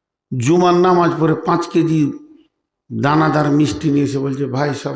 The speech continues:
খান, দোয়া করবেন যেন আমার বিজনেসটা ভালো হয়।" ট্রাকের ব্যবসা করবে।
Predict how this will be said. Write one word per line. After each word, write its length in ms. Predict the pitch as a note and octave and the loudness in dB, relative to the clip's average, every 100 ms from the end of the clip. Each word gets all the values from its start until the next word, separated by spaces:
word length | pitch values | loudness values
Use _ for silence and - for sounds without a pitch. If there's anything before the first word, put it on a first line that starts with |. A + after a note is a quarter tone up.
| - | -10
খান, 260 | - C3 B2 | -6 -4 -4
দোয়া 260 | B2 C3 | -4 -6
করবেন 380 | B2+ B2+ B2 B2+ | -8 -10 -6 -4
যেন 160 | B2 B2 | -4 -6
আমার 180 | B2 | -6
বিজনেসটা 640 | A#2 A#2+ B2 B2+ A2+ - A#2+ | -6 -6 -2 -4 -4 -8 -6
ভালো 340 | G#2+ A2 G2+ | -6 -6 -8
হয়।" 200 | G2+ A2 _ _ _ _ _ _ _ _ _ _ _ _ _ _ _ _ _ _ _ _ _ _ | -12 -16 _ _ _ _ _ _ _ _ _ _ _ _ _ _ _ _ _ _ _ _ _ _
ট্রাকের 420 | - E3 E3 G3 F#3+ | 0 2 2 2 4
ব্যবসা 360 | B2+ B2+ D#3 | 2 2 0
করবে। 340 | C3 B2 A#2+ | 0 0 0